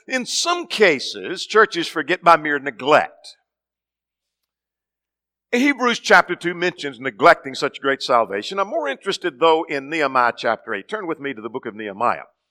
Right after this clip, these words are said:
Do you remember when Ezra the scribe was reading from the law, <clears throat> that as he read from the law, remember those, that half a day of reading,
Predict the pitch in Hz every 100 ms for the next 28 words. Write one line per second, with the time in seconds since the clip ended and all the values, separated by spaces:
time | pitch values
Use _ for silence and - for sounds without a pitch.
0 | _ _ _ _ _ _ _ 202 320 311
1 | 269 208 170 175 226 - 190 151 - -
2 | 208 220 139 135 147 131 147 240 208 180
3 | - 156 135 131 165 220 139 101 117 -
4 | - - _ _ _ _ _ _ _ _
5 | _ _ _ _ _ _ _ _ 107 156
6 | 170 170 180 175 175 160 175 - 214 185
7 | 160 170 214 143 175 202 170 165 143 -
8 | _ - 139 123 - 156 165 123 147 131
9 | 107 143 139 135